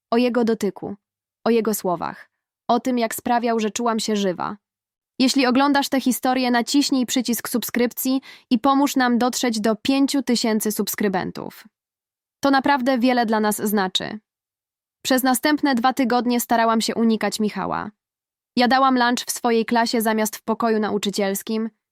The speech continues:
Nie zostawałam po lekcjach, ignorowałam jego wiadomości. Ale on był cierpliwy i uparty. Pewnego piątku, kiedy wychodziłam ze szkoły,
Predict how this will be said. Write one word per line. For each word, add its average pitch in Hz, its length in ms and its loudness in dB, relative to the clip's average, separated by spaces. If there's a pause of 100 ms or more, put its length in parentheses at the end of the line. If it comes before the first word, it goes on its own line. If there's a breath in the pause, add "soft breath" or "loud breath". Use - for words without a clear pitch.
(220)
Nie 247 180 4
zostawałam 233 540 0
po 214 120 -2
lekcjach, 196 560 -4 (160)
ignorowałam 226 640 2
jego 202 160 -2
wiadomości. 196 720 -4 (540)
Ale 269 220 2
on 233 180 0
był 208 140 0
cierpliwy 196 600 -4 (400)
i 247 80 2
uparty. 202 580 -2 (420)
Pewnego 269 380 2
piątku, 247 380 -2
kiedy 220 240 -2
wychodziłam 214 480 -2
ze 202 120 -2
szkoły, 196 500 -2